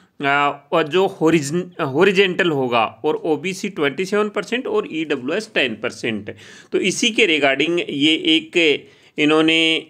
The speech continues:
पब्लिक नोटिस दिया है और ऑर्डर की कॉपी भी दी है। जो सुप्रीम कोर्ट ने आज ऑर्डर दिया था, उसके ऑर्डर की कॉपी भी यहाँ पब्लिश की गई है।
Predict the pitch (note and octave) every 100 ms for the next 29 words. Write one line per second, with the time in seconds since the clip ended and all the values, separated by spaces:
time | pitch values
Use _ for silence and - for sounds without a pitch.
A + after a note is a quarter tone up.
0 | C#3+ - C#3+ C3+ E3 E3 C#3+ C#3+ G3+ G3
1 | E3+ G3 G3+ F#3 A3 - F3+ F#3+ D3+ D3
2 | D3 - G#3 - E3+ F3 G#3+ A3+ E3+ E3
3 | D#3 G3+ G#3 A3 - - A3+ A3 E3 C#3+
4 | C#3+ E3 C#3+ D3+ C#3+ C#3 D#3 F#3 G3 G3+
5 | G3 G3+ E3 D3 C#3+ C3 B2+ D3+ G#3 G3+
6 | G3 G#3 G#3 G#3+ G3+ G#3+ G#3+ F#3 G#3 G#3
7 | G3+ G#3 G#3+ G#3+ G3 C#4